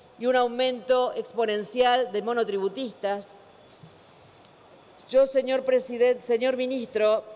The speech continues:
este, si a esto le sumamos seis mil doscientos millones de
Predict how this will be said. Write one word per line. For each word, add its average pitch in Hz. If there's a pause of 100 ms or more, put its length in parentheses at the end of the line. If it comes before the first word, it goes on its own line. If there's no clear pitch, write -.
este, 202
si 262
a 254
esto 262
le 240
sumamos 254
seis 233
mil 269
doscientos 262
millones 247
de 196